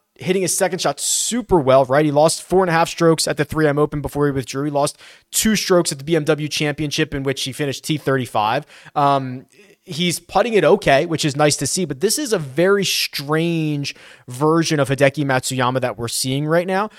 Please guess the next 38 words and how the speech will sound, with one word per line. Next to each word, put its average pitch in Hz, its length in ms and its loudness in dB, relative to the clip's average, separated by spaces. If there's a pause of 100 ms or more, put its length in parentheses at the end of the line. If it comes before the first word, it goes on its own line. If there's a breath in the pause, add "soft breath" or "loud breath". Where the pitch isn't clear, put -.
(140)
The 151 100 0
good 208 160 -2
news 247 200 -2
is 220 160 -2
that 175 100 2
he 165 80 0
has, 151 680 6
uh, 135 180 0
a 131 60 -4
sixth - 280 -4
place 180 220 0
finish 160 240 -4
here 143 140 -2
last 127 360 0
year. 131 260 -4
I 160 140 0
would 240 200 -4
take 185 300 2
a 147 140 0
cautiously 190 800 -2
optimistic 139 720 -2
approach 147 640 -4
on 208 280 0
him. 269 240 -4 (300 loud breath)
Wait 185 220 2
to 202 80 -4
see 208 240 -4
what 185 160 -2
the 175 40 -8
projected 156 400 -2
ownership 165 440 -2
is, 160 240 0
and 139 100 -4
maybe 147 240 -6
he's 139 160 -4
a 135 60 -6
pivot 123 300 -6
play. 92 180 -8